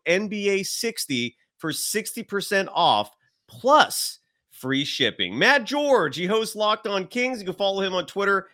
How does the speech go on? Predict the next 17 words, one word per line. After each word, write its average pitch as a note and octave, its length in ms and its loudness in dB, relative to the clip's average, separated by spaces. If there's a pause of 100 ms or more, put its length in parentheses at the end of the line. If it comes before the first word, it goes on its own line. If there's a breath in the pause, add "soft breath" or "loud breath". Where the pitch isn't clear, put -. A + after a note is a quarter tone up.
(140 soft breath)
at E3+ 180 0
Matt F3 320 2
George F3+ 420 -2
Sack, A3+ 640 0 (240)
Matt E3+ 260 2
George F3+ 440 -4
S F3 260 -2
A E3+ 160 -4
C. G#3+ 240 -6
You G3+ 80 -6
can F#3 80 -18
follow F#3 160 0
me, F3 100 -2
Cyrus F3 320 0
Saatsaz, E3+ 320 -4
on E3+ 140 -2
Twitter F3 340 -2